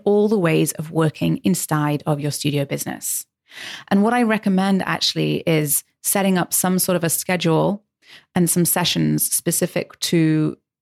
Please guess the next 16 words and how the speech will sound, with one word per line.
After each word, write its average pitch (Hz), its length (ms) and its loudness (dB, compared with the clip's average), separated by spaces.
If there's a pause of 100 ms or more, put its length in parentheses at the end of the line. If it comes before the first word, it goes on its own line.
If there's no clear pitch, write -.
you 190 420 2
and 170 380 0
your, 151 520 0
um, 151 460 -4 (120)
your 165 160 2
new 160 200 4
hire 175 460 0
or 170 360 2
someone, 170 300 0
whoever 185 360 2
is 170 200 0
sort 165 160 -2
of 160 80 -6
your 156 100 -2
studio 156 300 0
manager, 160 480 0